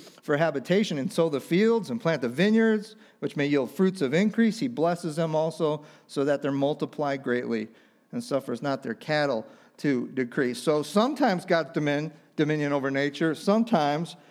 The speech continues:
uh, it looks like this kind of transformation, a, a positive one. Once barren wastelands are now farm fields and, and vineyards, and,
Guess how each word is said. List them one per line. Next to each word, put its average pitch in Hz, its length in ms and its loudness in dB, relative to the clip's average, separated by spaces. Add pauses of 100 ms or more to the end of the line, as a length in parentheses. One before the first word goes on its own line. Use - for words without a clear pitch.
(180)
uh, 151 160 2
it 156 100 2
looks 151 220 2
like 185 160 2
this 330 220 2
kind 117 340 0 (140)
of 139 140 -4
transformation, 123 760 -2 (220)
a, 156 220 0
a - 20 4
positive 190 720 2
one. 131 340 0
Once 180 320 0
barren 185 440 2 (200)
wastelands 175 840 0 (380)
are 175 180 4
now 185 180 2
farm 220 340 2
fields 131 440 0
and, 160 180 2
and 147 140 -2
vineyards, 156 600 2
and, 147 260 2